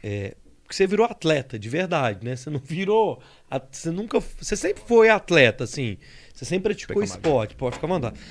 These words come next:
Speaker 1: Só que você virou um atleta pro-, é profissional já ou semi-profissional?
Speaker 2: Não, é
Speaker 1: Porque você usa a sua disciplina nas questões dos números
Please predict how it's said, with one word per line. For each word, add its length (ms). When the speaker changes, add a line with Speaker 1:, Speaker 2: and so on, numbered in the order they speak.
Speaker 1:
Só 180
que 80
você 140
virou 240
um 60
atleta 500
pro-, 240
é 80
profissional 720
já 240
ou 200
semi-profissional? 1040
Speaker 2:
Não, 240
é 440
Speaker 1:
Porque 240
você 160
usa 360
a 40
sua 280
disciplina 920
nas 240
questões 300
dos 180
números 560